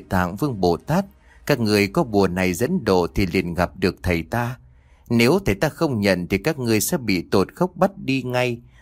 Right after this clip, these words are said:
mà gặp Diêm Vương chịu phạt. Vậy đến lúc đó thầy cố xua đuổi cỡ nào các ngươi cũng cứ quỳ lạy, bám lấy chân mà cầu xin thầy ta giữ lại chùa địa âm giúp việc. Thầy ta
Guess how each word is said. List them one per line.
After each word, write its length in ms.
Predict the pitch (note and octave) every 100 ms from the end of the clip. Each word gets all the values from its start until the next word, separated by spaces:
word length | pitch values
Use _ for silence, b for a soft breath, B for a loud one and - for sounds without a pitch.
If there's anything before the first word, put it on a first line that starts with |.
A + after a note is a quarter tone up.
| b
mà 240 | A#2 A2
gặp 160 | G2 G2+ A2
Diêm 260 | D#3 D3+
Vương 240 | C3+ D3+ B2
chịu 240 | G#2+ F#2 -
phạt. 260 | F#2 D#2+ - b b b -
Vậy 120 | A2+
đến 180 | G#2 G2+
lúc 220 | G#2 -
đó 320 | B2+ G2 F#2+ D3+
thầy 220 | G#2+ F2+ E2+
cố 160 | - D3
xua 240 | - D#3+
đuổi 280 | A#2+ G#2+ F2+
cỡ 220 | - C#3+
nào 380 | E3 G2+ F#2 F2
các 200 | - D#3
ngươi 180 | B2 G#2+
cũng 220 | A2+ D3+ -
cứ 200 | C#3+ G3
quỳ 200 | - F#2+
lạy, 300 | D#2 E2 E2+ - b b b -
bám 240 | A#2 C3
lấy 160 | G3+ G3
chân 220 | - D3+
mà 180 | B2 G2
cầu 260 | F2+ G2 F#2+
xin 400 | - D#3 D3 -
thầy 140 | F#2+
ta 200 | F2+ C#3
giữ 220 | A#2 F3 D3+
lại 340 | E2+ D#2+ A#1 -
chùa 240 | G#2+ F2+
địa 260 | D2+ F#2 -
âm 160 | A#2+ B2
giúp 200 | C#3 F#3+ -
việc. 180 | F2 - _ _ b b b b -
Thầy 100 | B2
ta 140 | F#3